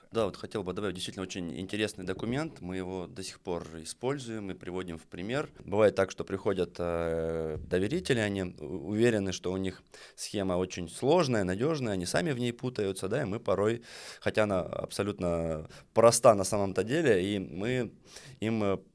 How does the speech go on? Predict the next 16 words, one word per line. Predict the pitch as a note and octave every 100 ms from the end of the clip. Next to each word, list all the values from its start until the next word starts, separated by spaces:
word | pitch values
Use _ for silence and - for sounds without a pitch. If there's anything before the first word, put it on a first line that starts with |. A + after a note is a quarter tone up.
| -
предлагаем | G#2+ A2 A2 A2+ B2 A2
ознакомиться | G#2 G#2 A2+ G#2 G2
с | F#2 - G2+
эти-, | F2+ - - G2 F#2+ F#2
с | F2
этой | G#2 G2
инструкцией, | G2 - C3+ F#3 -
в | -
которой | G2 F#2
действительно | F2+ - - G#2+ F#2+
достаточно | E2+ G2+ G2+ F2+
подробно | F2+ G#2+ A2+
описаны | F2 F#2 G2+ F#2
алгоритмы | F2+ F2+ F#2+ A#2 F#2+
доказывания | E2 F2+ F#2 G2 F#2+
умысла. | G2+ G2 D#2 -